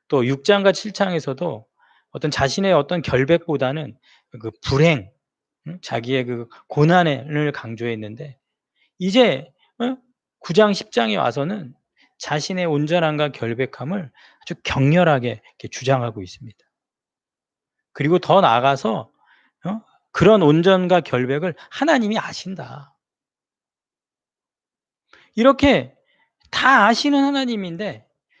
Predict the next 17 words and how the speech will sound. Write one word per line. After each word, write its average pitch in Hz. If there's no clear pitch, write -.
지금 277
현실은 277
전혀 294
달라지지 214
않다면 160
나는 151
지금 190
덫에 -
걸렸구나. 113
완전히 214
빠져나갈 202
수 -
없는 127
완전 247
그 214
덫에 151
걸려버렸구나. 113